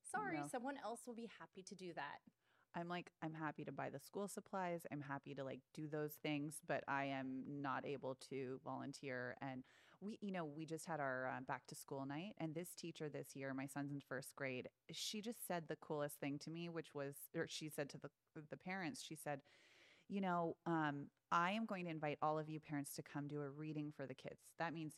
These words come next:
Speaker 2: you show up, I give you a book, you read it to the kids. I'm never gonna tell them if it's you, when you're coming, just in case something happens. I know we're all busy and I don't want your kids to be disappointed." And I just was like, "Wow, this is,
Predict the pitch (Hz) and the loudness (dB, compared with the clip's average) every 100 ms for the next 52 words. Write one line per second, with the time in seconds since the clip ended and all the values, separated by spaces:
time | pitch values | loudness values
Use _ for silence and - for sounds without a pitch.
0 | - 160 208 - 240 185 165 - 151 143 | -8 -4 -2 2 4 4 4 2 -2 0
1 | 160 180 180 143 139 - _ - 165 156 | 0 0 2 0 -2 -6 _ -2 0 2
2 | 151 135 143 131 - - - _ - 160 | 0 0 -2 -4 -4 -8 -12 _ -2 4
3 | 147 160 226 240 - 175 160 151 156 - | 4 4 2 0 4 4 4 2 0 0
4 | 151 143 - 165 202 202 196 - - - | 2 0 -4 0 4 4 2 -6 -20 -20
5 | - 147 180 208 202 196 185 170 165 160 | -6 2 4 4 0 0 2 2 2 0
6 | 160 - _ 151 180 - 190 180 151 - | -4 -10 _ 0 0 0 -2 -2 -2 -2
7 | 143 143 147 131 131 135 131 - 151 165 | -2 -2 -2 -4 -4 -4 -4 -2 2 4
8 | 175 175 160 151 147 143 139 135 139 - | 4 2 6 6 6 2 0 0 -2 0
9 | 139 139 135 - 131 - 135 - 143 131 | 2 4 2 2 -2 -4 -6 -6 -6 -6
10 | - - - - 139 - - 165 165 170 | -6 -8 -6 -4 -4 -4 0 0 0 -4
11 | - 165 156 - 185 147 160 156 214 | -8 -8 -8 -4 0 0 -2 -4 -8